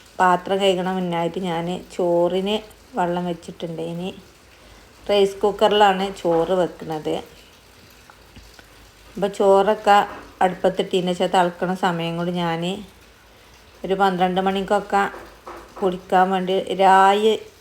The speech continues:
രാഗി കാച്ചിയെടുക്കുക കേട്ടോ. അതിന് വേണ്ടിയിട്ട് കൊ-, കുറച്ച് രാഗിപ്പൊടി എടുത്തിട്ട് കലക്കി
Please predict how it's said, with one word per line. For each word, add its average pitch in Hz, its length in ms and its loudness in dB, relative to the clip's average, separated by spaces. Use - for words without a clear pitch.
രാഗി 190 480 2
കാച്ചിയെടുക്കുക 180 680 0
കേട്ടോ. 156 240 -6
അതിന് 214 240 2
വേണ്ടിയിട്ട് 196 400 4
കൊ-, 190 180 0
കുറച്ച് 190 340 0
രാഗിപ്പൊടി 180 600 2
എടുത്തിട്ട് 180 360 -4
കലക്കി 175 400 -2